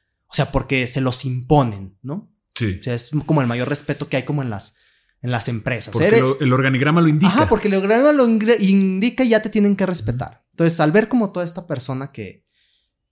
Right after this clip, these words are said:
Speaker 1: que te respeta a lo mejor por esa parte y los que más te conocen, pues, te llegan a respetar por la, por la persona, llegaban y me veían vendiendo <laughs> flores. Y te lo juro que varias veces me llegaban a decir, se paraban, no compraban, se paraban así,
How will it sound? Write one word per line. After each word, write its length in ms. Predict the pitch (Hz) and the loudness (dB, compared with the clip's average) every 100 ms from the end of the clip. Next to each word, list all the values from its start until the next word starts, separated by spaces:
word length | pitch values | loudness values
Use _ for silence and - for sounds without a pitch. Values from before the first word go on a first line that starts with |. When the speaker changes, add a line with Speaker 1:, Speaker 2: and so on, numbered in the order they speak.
| _ _ _ | _ _ _
Speaker 1:
que 120 | 220 | 0
te 120 | 208 | 2
respeta 320 | 196 190 247 277 | 2 0 2 2
a 20 | |
lo 60 | 214 | 2
mejor 160 | 196 | 2
por 100 | 202 | -2
esa 180 | 196 196 | -4 -2
parte 280 | 175 147 170 | -2 0 0
y 40 | |
los 160 | 147 - | -2 -2
que 100 | 123 | -4
más 260 | 135 143 | -2 -4
te 100 | 175 | -4
conocen, 400 | 165 143 127 143 | -4 -4 -4 -6
pues, 180 | 135 95 - | -8 -12 -16
te 80 | - | -14
llegan 200 | 107 127 123 | -8 -4 -4
a 40 | |
respetar 400 | 101 - - 101 | -6 -12 -16 -12
por 120 | 120 | -6
la, 260 | 113 92 _ _ _ | -6 -8 _ _ _
por 160 | - 110 | -8 -6
la 220 | 110 104 | -6 -8
persona, 400 | 104 101 123 127 | -10 -8 -6 -2
llegaban 440 | 151 147 139 170 202 | 0 2 4 4 4
y 40 | |
me 120 | 165 | 2
veían 280 | 131 123 139 | 0 -2 -2
vendiendo 440 | 170 170 160 160 170 | -2 0 0 0 -2
<laughs> 20 | |
flores. 760 | 143 135 151 - 196 - - - - - - - _ _ - | 2 4 4 2 0 0 -8 -12 -12 -14 -20 -20 _ _ -2
Y 100 | 170 | 2
te 120 | 175 | 4
lo 100 | 170 | 4
juro 460 | - 214 226 196 170 | 4 6 6 6 4
que 80 | 156 | 4
varias 480 | 165 175 190 185 160 | 4 4 2 2 2
veces 520 | 160 180 170 165 156 - _ | 2 2 0 -2 -4 -12 _
me 240 | 139 135 | -6 -2
llegaban 420 | 139 135 143 165 151 | 0 2 4 4 2
a 40 | |
decir, 360 | 120 - 139 135 | -2 -2 -2 0
se 140 | 151 | 0
paraban, 840 | - 143 143 147 156 190 208 - _ _ _ _ _ _ _ | 2 2 4 4 2 0 -4 -10 _ _ _ _ _ _ _
no 180 | 135 143 | -2 0
compraban, 500 | 156 143 104 90 110 | 0 -2 -4 -10 -12
se 120 | - 117 | -10 -8
paraban 580 | 113 104 110 131 151 | -6 -6 -4 -4 -4
así, 360 | 131 - 113 | -8 -12 -14